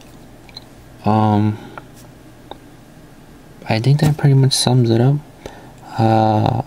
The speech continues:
I am on here, so if you guys would like to trade, check out my trade to sell videos. I posted a couple.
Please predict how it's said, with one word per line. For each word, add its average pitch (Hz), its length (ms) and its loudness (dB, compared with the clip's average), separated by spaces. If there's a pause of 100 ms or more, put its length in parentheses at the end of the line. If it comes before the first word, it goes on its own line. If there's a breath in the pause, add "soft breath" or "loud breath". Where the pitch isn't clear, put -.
(460)
I - 80 0
am 107 240 0
on 110 240 2
here, 131 440 2
so 98 460 0
if 98 180 -4
you 113 60 -2
guys 110 160 -4
would 98 100 -4
like 101 200 -2
to 113 80 -6
trade, 113 320 -2
check - 220 -6
out 101 100 -2
my 98 180 0
trade 104 300 -4
to - 40 -10
sell 101 320 -2
videos. 110 640 -2
I 104 100 -4
posted 104 460 -4
a 104 40 -18
couple. - 360 -4